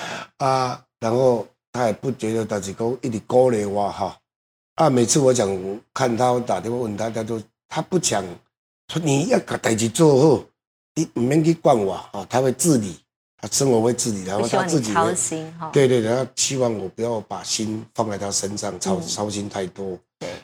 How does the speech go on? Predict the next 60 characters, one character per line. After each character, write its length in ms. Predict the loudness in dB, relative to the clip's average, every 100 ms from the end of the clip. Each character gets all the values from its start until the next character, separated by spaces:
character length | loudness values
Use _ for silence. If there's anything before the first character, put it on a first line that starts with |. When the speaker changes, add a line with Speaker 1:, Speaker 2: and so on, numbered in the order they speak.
| _ _
Speaker 1:
那， 260 | 2 2 2 0 0
<clears throat> 160 | 0
因 80 | 2
为 100 | 2
长 260 | 2 -2 -4 0
辈 180 | 2 2
嘛， 160 | -6 _
啊， 160 | -8 -8
总 200 | -8 -4
是 240 | -2 -2 -6 _ _ _
有 100 | -4
时 80 | 0
候 80 | 4
唠 160 | 4
叨， 200 | 2 0
希 180 | 2 2
望 280 | 2 0 -6 _ _ -8
我 100 | -2
如 140 | 4 4
果 140 | 4
有 200 | 0 -4 -6
回 120 | -2
到 120 | 0
恒 160 | 0 -2
春 160 | -4
半 160 | -4 -4
岛， 140 | -8
回 100 | -8
到 140 | -6 -6
家 220 | -4 -6
吃 240 | -4 -8
个 120 | -6 -6
饭。 260 | -4 -6 -8 _ _ _ -8
以 80 | 0
前 220 | 4 4
我 120 | 2
很 140 | 0 0
不 120 | -2
解， 300 | -2 -4 -6
我 80 | -6
在 80 | -4
当 220 | -2 -2
立 160 | -2 -4
委 80 |
的 140 | -8 -12
时 120 | -6
候， 200 | -6 -6 _ _ _ _ _ -4
从 180 | 0
我 180 | 4 6
蛮 220 | 6 2 0
赶 160 | -2
的 120 | -4
就 120 | 0 2
要 80 |
去 160 | 2 0
服 320 | -2 -2 -2
务 60 | 0
选 220 | -2 -4
民 280 | -10 -12 -12
了， 160 | -14